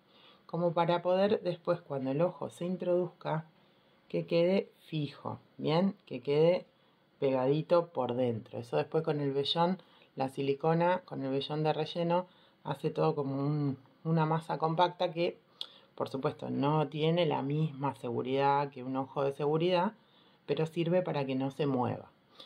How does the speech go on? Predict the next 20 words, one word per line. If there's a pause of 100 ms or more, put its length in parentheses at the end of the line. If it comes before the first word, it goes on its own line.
(140)
Entonces, (140)
eso
también
ténganlo
en
cuenta (200)
a
la
hora
de (540)
ver
a
quién
le
van
a
dar
el
muñeco, (100)
¿sí?